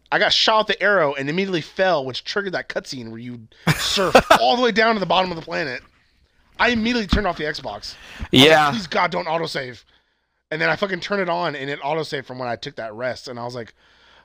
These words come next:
Speaker 1: "Okay, thank God." <laughs> I was like, I'd be so fucking furious if it cut, like, started right when I fell, that was the, the cut, and I had to g-, climb all the way back up.
Speaker 2: That'd be pretty good.
Speaker 1: God, I was super hot.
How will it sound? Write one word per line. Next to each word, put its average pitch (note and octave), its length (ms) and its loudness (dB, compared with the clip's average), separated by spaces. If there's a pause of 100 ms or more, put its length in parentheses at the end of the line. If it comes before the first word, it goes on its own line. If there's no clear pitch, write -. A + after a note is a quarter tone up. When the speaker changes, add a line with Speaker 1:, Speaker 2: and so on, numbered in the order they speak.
(100)
Speaker 1:
"Okay, F3 340 -2
thank F3 280 -2
God." A#2 340 -2 (160)
<laughs> - 160 -8
I A#3+ 80 4
was A3+ 100 2
like, A3 220 0
I'd G3 160 2
be G3+ 80 -6
so G3 240 -4
fucking G3 280 -6
furious D#3 640 -4 (420)
if D3 120 -4
it - 280 -6
cut, F3+ 400 -4
like, C#3+ 360 -6
started E3+ 380 -2
right D3+ 200 -4
when D3+ 100 -6
I C3+ 80 -2
fell, C3+ 480 0
that B2+ 120 -6
was C3 100 -10
the, A#2+ 260 -10
the A2+ 100 -18
cut, B2+ 360 -8
and A#2+ 80 -14
I B2 80 -6
had B2+ 100 -4
to B2+ 40 -16
g-, G#2+ 60 -20 (180)
climb C3+ 420 -8
all F3 180 0
the F3+ 60 -6
way E3+ 80 0
back D3+ 320 -4
up. B2 280 -10 (540)
Speaker 2:
That'd - 180 -4
be G#2+ 100 -2
pretty G2 180 -6
good. G2+ 160 -2
Speaker 1:
God, A2 380 -4 (640)
I C3 60 0
was B2 120 -4
super A#2+ 320 -8
hot. G#2+ 320 -2